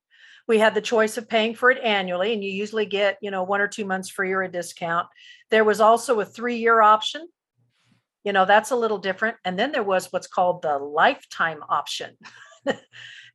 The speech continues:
And so in looking at the different ones and forecasting,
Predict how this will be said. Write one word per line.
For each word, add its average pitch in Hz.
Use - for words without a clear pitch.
And 233
so 240
in 214
looking 262
at 262
the 240
different 220
ones 226
and 202
forecasting, 196